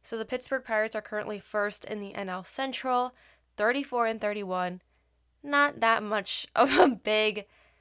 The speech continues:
I guess, standing lead, just because they're one and a half games above the Brewers and also only three games over five hundred. So, again, not the biggest wowing statement, but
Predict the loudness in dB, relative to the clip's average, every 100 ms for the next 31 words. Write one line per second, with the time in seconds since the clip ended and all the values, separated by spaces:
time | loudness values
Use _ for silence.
0 | _ _ _ -4 0 0 -2 -10 -16 -20
1 | _ _ -16 -14 -8 -6 -4 -2 -2 -2
2 | -2 -2 -2 -6 -6 -8 -4 -2 -2 -2
3 | -4 -4 -6 -6 -4 -6 -6 -6 -6 -8
4 | -8 -6 -10 -6 -4 -4 -8 -10 -10 -6
5 | -4 -6 -8 -18 -20 -20 -16 -6 0 4
6 | 4 4 4 4 4 -6 -2 0 0 -4
7 | -6 -8 -8 -6 -6 -4 -6 -6 -6 -8
8 | -8 -12 -14 -14 -20 -10 4 6 6 2
9 | -4 0 4 4 2 -6 -10 0 2 2
10 | 0 -2 -2 -2 -4 -10 -12 _ _ _
11 | _ _ _ -18 -14 -6 -4 -2 -2 -2
12 | -4 -8 -10 -10 -10 -12 -16 -20 -12 -10
13 | -6 -6 -2 0 0 -4 -14 -14 -20 _
14 | -16 0 2 2 -2 -10